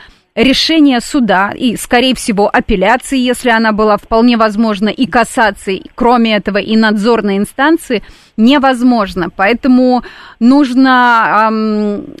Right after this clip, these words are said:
чтобы юрист посмотрел все эти решения и тогда спрогнозировал, есть ли перспектива, изучив судебную практику по данной категории дел. А, скажу от себя, из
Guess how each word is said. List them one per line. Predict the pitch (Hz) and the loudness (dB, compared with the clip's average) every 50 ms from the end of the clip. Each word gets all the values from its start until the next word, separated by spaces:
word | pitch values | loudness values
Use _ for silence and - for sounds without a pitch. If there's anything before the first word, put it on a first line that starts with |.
| - - | -10 -10
чтобы | - - - 226 202 254 | -6 -2 -2 0 2 2
юрист | 226 240 269 269 269 240 - - - - | 4 4 2 2 2 0 -2 -6 -8 -8
посмотрел | 240 - - 262 240 233 - 269 262 240 220 | -6 -4 0 0 0 2 2 2 2 2 0
все | - - 269 247 226 | -2 -4 -4 -4 -4
эти | - - 247 | -2 -2 -2
решения | 208 220 214 - - 311 330 320 294 254 208 | -2 0 -2 0 0 2 2 4 2 2 0
и | - 254 - | -2 -6 -4
тогда | - 254 233 226 226 208 196 247 269 277 269 | -2 0 0 0 0 0 0 2 2 2 0
спрогнозировал, | - - - - 214 214 214 233 247 226 214 247 240 226 202 202 196 | -2 -4 -6 -4 -4 -2 -2 -2 0 0 0 0 0 0 0 0 -2
есть | 196 190 208 262 285 - - - | 0 0 0 -2 -2 -2 -2 -2
ли | 233 247 233 | 0 0 0
перспектива, | - - 254 240 - - - - 214 - - - - 269 302 339 247 226 196 185 - - _ _ _ | 0 -2 -4 -4 -4 -6 -8 -8 -10 -10 -10 -6 -2 0 0 2 2 0 0 -2 -4 -12 _ _ _
изучив | - 285 269 214 247 226 - - 285 277 269 | 0 0 0 2 0 -2 0 -2 -2 -2 -2
судебную | - - 247 202 190 240 247 233 247 247 220 185 | -4 -4 -2 0 0 0 2 2 2 0 0 -2
практику | - - 220 240 - - - - - 208 - - | -2 -2 -2 -2 -2 -6 -8 -8 -8 -10 -8 -4
по | - 240 247 | -2 -2 0
данной | 220 202 220 226 233 247 226 | 0 2 0 0 0 -2 -2
категории | - - 202 - 214 185 185 220 214 226 220 | -4 -6 -6 -6 -6 -2 -2 0 0 0 -2
дел. | 196 170 196 202 190 - - - - - - - - | -2 -2 -2 -2 -2 -4 -6 -14 -20 -20 -18 -14 -4
А, | - 190 214 214 | 0 0 0 0
скажу | - - - 277 269 277 254 220 285 320 320 320 311 302 262 | 0 -2 0 0 2 2 2 0 0 0 2 2 2 2 2
от | - - 226 - | 2 0 -2 -4
себя, | - - 262 233 214 302 339 381 | -4 -4 -4 0 2 2 2 4
из | 370 302 - | 2 2 0